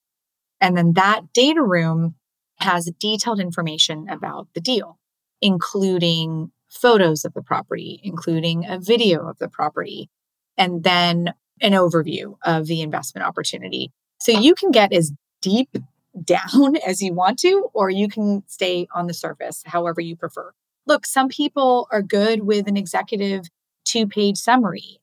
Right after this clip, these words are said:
and knowing what the cash on cash potential is and what the equity multiple looks like and what the I R R projections are.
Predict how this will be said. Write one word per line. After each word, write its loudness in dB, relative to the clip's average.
and -4
knowing 2
what -2
the -8
cash -2
on -4
cash -2
potential -6
is -4
and -8
what -6
the -2
equity -2
multiple -8
looks -10
like -6
and -8
what -8
the -2
I 2
R 0
R 4
projections -4
are. -8